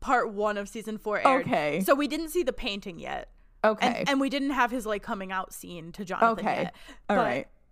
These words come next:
Speaker 1: yeah, I really
Speaker 2: <laughs>
Speaker 1: genuinely did not know. <laughs> I was like, "He just loves him."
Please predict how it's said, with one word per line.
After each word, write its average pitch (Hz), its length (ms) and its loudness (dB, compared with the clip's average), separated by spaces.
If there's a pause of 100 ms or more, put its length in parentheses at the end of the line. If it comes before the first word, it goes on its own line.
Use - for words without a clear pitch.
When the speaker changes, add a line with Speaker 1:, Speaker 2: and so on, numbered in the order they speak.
(100)
Speaker 1:
yeah, 214 380 0 (180)
I 247 220 6
really 220 300 6
Speaker 2:
<laughs> 208 60 -6
Speaker 1:
genuinely 208 480 -4
did 196 160 -8
not 190 180 -8
know. - 280 -6 (380)
<laughs> - 20 2 (600)
I 381 60 2
was 359 80 -4
like, 349 140 -4 (100)
"He - 280 -2
just - 200 -6
loves 392 280 -2
him." 269 260 -2